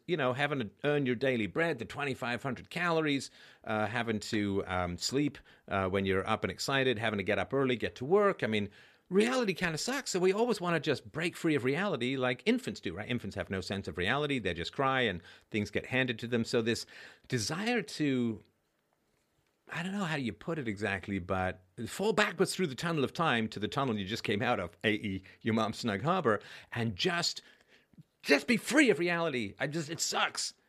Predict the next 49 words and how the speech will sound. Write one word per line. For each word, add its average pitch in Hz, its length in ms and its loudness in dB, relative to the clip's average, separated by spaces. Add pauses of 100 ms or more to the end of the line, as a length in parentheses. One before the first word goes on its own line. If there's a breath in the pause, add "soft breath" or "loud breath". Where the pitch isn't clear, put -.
(340)
to 131 80 -6
have 143 160 0
adult 139 260 2
responsibilities. 123 920 0
We 131 140 0
always 143 320 0
wanna 104 200 0
go 95 140 2
back 95 260 -2
to 107 60 -4
the 95 80 -2
Peter 107 220 -2
Pan 101 260 0
Neverland 95 600 0
of 90 500 -4 (280)
other 107 160 4
people 104 280 -2
taking 107 320 0
care 117 180 2
of 104 100 -2
everything 101 360 -2
and 107 80 -2
everything 101 340 -2
being 95 200 0
free 113 360 2
and 87 120 -4 (340 loud breath)
infancy 110 460 -2
and 92 100 -2
toddlerhood. 98 500 0
I 127 40 2
mean, 185 140 0
these 165 120 0
are - 40 -10
people 135 220 0
who 117 80 2
never 104 200 2
grew 92 180 2
up, 90 140 -4
but - 60 -12
they're 143 80 2
gonna 135 140 0
have 107 140 -6
to 107 60 -12
grow 101 160 4
up 80 100 -4
pretty, 87 280 0 (560 soft breath)
pretty 104 180 2
fast, - 480 -2 (100)
right? 110 260 -4